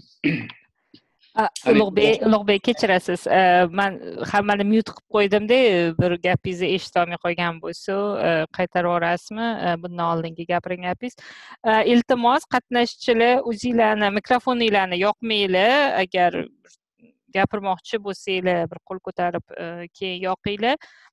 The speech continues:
Speaker 2: Mm, chunki, a, shovqinlar eshitilyapti, keyin, a, eshitishga qiyin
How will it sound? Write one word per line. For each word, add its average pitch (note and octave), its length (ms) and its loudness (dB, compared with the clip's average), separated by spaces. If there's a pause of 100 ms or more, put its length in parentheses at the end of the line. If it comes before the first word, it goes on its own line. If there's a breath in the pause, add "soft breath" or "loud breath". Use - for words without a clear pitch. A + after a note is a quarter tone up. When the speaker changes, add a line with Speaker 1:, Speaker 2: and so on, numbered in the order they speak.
(140)
Speaker 2:
Mm, F#3 320 -16
chunki, A3+ 320 -12 (400)
a, F#3+ 100 -6 (880)
shovqinlar G3 800 -2
eshitilyapti, G3 760 -8 (200)
keyin, F#3+ 480 -12
a, F3 100 -12 (300)
eshitishga - 560 -16
qiyin G3 160 -8